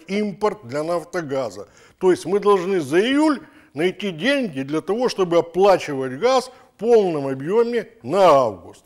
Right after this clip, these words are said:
Коболев отметил, что нахождение финансового ресурса для имеющего проблемы с ликвидностью «Нафтогаза» напрямую связано с решениями его акционера в лице Кабинета Министров, поскольку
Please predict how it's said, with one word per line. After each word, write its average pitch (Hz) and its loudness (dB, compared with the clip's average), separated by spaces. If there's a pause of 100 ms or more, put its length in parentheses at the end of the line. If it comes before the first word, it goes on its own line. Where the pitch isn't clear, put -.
(100)
Коболев 247 0
отметил, 170 -2 (380)
что 170 -4
нахождение 208 -2
финансового 175 -2
ресурса 220 -4
для 185 -2
имеющего 175 -4 (320)
проблемы 180 0
с - -12
ликвидностью 160 -8
«Нафтогаза» 156 -2
напрямую 156 -4 (200)
связано 220 2
с - -10
решениями 226 -4
его 220 2
акционера 208 2 (220)
в 120 -10
лице 160 -2
Кабинета 220 -2
Министров, 175 -4 (200)
поскольку 190 -6